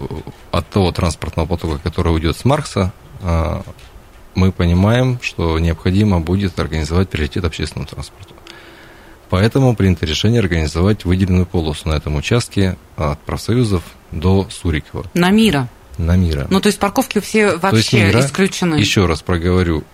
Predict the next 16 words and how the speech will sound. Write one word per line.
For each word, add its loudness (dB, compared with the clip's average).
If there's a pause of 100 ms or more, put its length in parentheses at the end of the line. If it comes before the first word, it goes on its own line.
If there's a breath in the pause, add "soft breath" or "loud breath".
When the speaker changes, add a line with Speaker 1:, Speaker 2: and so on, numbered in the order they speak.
Speaker 1:
мира 4
будет 0 (120)
односторонняя 2 (380)
от 2
Профсоюзов -2
до 0
Парижской -2
коммуны. -2 (1500 loud breath)
На 2
этом 2
участке 0 (280)
от 0
Профсоюзов 0
до 0
Сурикова 0 (680)
будет 0